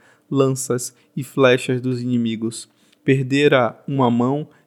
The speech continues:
e havia caído inconsciente numa vala. Depois daquilo, o profeta, sallallahu alaihi wasallam, passou a dizer, "Se alguém quiser ver um homem que ainda anda após ter enfrentado a morte, que olhe para Talha ibn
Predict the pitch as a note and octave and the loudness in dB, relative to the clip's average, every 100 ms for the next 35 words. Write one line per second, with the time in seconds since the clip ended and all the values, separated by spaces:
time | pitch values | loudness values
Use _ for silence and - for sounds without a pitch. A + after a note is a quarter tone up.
0 | - C3+ B2 C3+ C3+ B2 A#2 C3 B2+ C#3+ | 0 0 2 0 2 0 2 -2 -4 -6
1 | - C#3+ C#3 C3+ B2+ B2+ B2+ A#2+ A#2+ A2+ | -4 -4 -4 -4 -4 -4 -4 -4 -2 0
2 | A2+ A2 B2+ _ _ _ _ C3+ B2+ C#3 | 0 0 -6 _ _ _ _ -6 -2 0
3 | C3 B2 C#3 B2+ B2 B2 - B2 - A#2+ | 0 0 -2 -2 -2 -2 -2 -2 -4 -10
4 | _ _ - - B2+ B2 B2 B2 A#2 A#2 | _ _ -12 -2 2 4 4 2 0 -2
5 | - A#2+ A#2+ A#2+ B2 B2+ - B2+ A#2+ A#2+ | -2 -4 -4 -6 -8 -10 -4 -4 -4 -8
6 | A#2 A#2 A#2 _ _ _ _ _ _ - | -6 -6 -8 _ _ _ _ _ _ -2
7 | C#3 C3 C3+ C3 C#3 B2 B2+ A#2+ B2+ C3 | 0 2 0 -2 0 2 2 0 -2 -2
8 | C3 B2 B2+ B2 B2 B2+ B2 C3 C3 A#2+ | -2 -4 -2 -2 -2 -2 -2 -2 -2 -2
9 | A#2+ C3+ C3+ C3 G2+ B2 - B2 B2 - | -2 -2 0 -2 -2 -6 -2 -2 -2 -2
10 | C3 B2+ C3 B2 B2 A#2+ B2 A2+ A#2 B2 | -2 -2 -4 -4 -2 -2 -2 -2 -2 -2
11 | B2 - B2 B2+ _ _ _ C3+ B2 A#2+ | -4 -8 -8 -8 _ _ _ 0 2 2
12 | A#2 A#2+ A2+ A2 A2+ A#2 - A#2 A#2+ B2 | 0 0 0 0 -4 -4 -4 -4 -2 -6
13 | A2+ A#2 | -4 -4